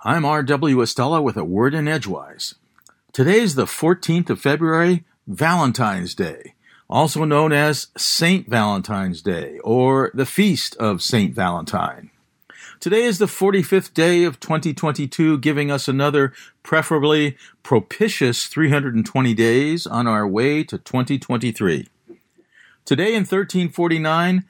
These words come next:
nine hundred Jews in Strasbourg, France were burned alive,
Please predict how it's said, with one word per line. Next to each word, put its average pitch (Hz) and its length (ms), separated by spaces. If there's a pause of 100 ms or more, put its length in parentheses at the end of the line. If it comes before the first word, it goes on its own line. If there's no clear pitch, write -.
(340)
nine 151 460
hundred 180 420
Jews 127 480
in 87 160
Strasbourg, 135 760
France 107 560
were 98 140
burned 113 400
alive, 98 560